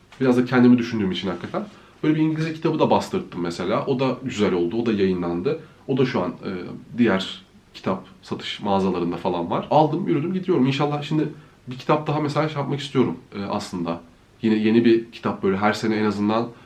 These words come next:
bir öykü kitabı çıkartmak istiyorum ama asıl hedefim şu an şuradaki arkadaşları, şuradaki öyküleri, e, ekrana taşımak. Artık dizi olur, film olur, animasyon olur, bir şeyler olur.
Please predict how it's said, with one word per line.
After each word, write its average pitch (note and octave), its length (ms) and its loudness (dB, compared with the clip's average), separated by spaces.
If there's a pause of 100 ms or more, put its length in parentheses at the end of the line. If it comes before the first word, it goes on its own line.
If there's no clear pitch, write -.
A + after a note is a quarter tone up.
(120)
bir A#2+ 200 6
öykü G#2 260 -2
kitabı G2+ 380 -2 (300)
çıkartmak A#2 420 -2
istiyorum D#3 300 0
ama E3+ 260 0 (320)
asıl C#3+ 300 0
hedefim C#3 320 0
şu C#3+ 160 -2
an E3 100 -2 (360)
şuradaki - 580 -4
arkadaşları, G#2 720 -2
şuradaki A#2 600 -4 (140)
öyküleri, F#2+ 560 -2 (420)
e, A2 300 -4 (180)
ekrana A#2+ 360 0
taşımak. F2 460 -6 (680)
Artık A2 380 -6
dizi A2 240 0
olur, A2 280 2
film A2 320 -2
olur, A2 260 0
animasyon A2 500 -2
olur, A2 300 -2 (240)
bir B2 40 -12
şeyler A#2 400 0
olur. - 280 -4